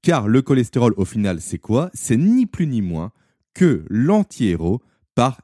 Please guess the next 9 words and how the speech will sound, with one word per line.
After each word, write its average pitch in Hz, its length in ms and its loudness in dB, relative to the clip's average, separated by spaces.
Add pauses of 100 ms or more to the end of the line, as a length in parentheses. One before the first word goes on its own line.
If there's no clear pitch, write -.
excellence. 76 760 -6 (800)
En 123 100 -2
effet, 156 200 0
tout - 140 -2
le 165 60 2
monde 180 180 2
déteste 147 640 -2
le 120 400 2 (100)
cholestérol. 82 640 -2